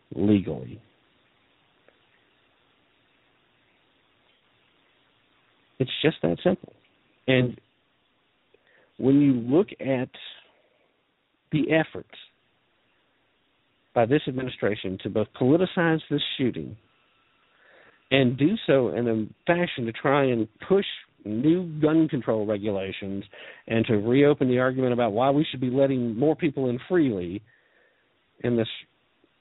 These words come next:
comprehensive reform, we don't need reform. We just need to enforce the laws we currently have. That's where we are at, ladies and gentlemen. That's where we need to be. We need to be looking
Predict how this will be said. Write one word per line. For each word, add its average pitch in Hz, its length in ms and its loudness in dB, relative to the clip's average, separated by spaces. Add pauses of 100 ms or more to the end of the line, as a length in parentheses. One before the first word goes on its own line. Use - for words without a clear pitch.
comprehensive 117 720 -2
reform, 156 460 -2 (400)
we 254 80 6
don't 320 200 0
need 214 240 -4
reform. 202 600 -2
We 120 100 -4
just - 240 -4
need 135 240 0 (120)
to 104 260 0 (920)
enforce 185 440 2 (100)
the 196 60 2
laws 117 400 4
we 170 180 -6
currently 107 420 0
have. 202 320 -2 (480)
That's 247 260 2 (100)
where 214 200 -2
we 180 280 0
are 160 160 0 (100)
at, 240 300 2 (100)
ladies 90 320 -2
and 92 120 -2
gentlemen. 131 300 2
That's 190 220 2
where 240 140 0
we 226 120 4
need 170 380 4
to 165 80 -8
be. 170 340 -2
We 107 100 0
need 143 140 2
to 147 60 2
be 107 180 0
looking 226 380 2